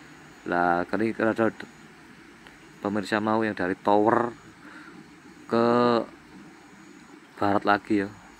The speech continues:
komen yang banyak biar saya makin semangat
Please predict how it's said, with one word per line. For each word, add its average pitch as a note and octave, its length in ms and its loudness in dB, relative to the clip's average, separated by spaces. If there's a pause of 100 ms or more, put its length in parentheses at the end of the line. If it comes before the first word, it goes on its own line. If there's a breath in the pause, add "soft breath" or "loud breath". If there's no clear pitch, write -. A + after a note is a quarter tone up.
(1040)
komen F#2+ 320 -4
yang G2 400 -6 (400)
banyak F2+ 320 -4 (1900)
biar E2+ 160 -6
saya F2 400 -4
makin F2+ 240 -6
semangat F2+ 320 -2